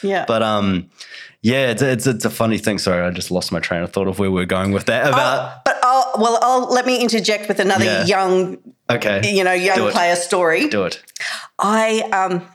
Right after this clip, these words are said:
Speaker 1: so in my younger days, I had really long, beautiful blonde hair. I loved it. Um, and it was part of my identity.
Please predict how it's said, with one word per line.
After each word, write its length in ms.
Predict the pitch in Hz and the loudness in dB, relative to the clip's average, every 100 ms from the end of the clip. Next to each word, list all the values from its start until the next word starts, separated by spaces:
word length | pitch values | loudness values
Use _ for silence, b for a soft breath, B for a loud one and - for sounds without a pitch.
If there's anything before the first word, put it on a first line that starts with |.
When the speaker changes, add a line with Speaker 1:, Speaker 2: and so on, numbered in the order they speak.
| - | -20
Speaker 1:
so 280 | - - 214 | -10 -2 0
in 80 | 220 | 2
my 80 | 226 | 2
younger 340 | 220 196 196 | 2 2 0
days, 460 | 208 190 127 185 202 | 0 0 0 -2 0
I 140 | 180 | -2
had 380 | 180 180 160 160 - | 0 -2 -2 -6 -4
really 240 | 190 180 180 | -2 0 0
long, 400 | 165 160 170 131 | 0 0 -4 -6
beautiful 440 | 143 170 190 196 | -4 -4 -4 -8
blonde 300 | 196 175 170 | -2 -2 0
hair. 180 | 156 139 | -2 -2
I 20 | |
loved 340 | - - 127 - | -2 -4 -4 -4
it. 140 | - B B B | -6 B B B
Um, 460 | 185 180 170 170 - | -2 0 0 -2 -4
and 140 | 190 185 | -2 -2
it 80 | 170 | 0
was 220 | 180 - _ - - - | -2 -4 _ -20 -18 -6
part 180 | - 156 | -2 0
of 60 | |
my 160 | 160 147 | 0 0
identity. 720 | 147 143 139 143 - - - | -2 -2 -2 -2 -6 -10 -18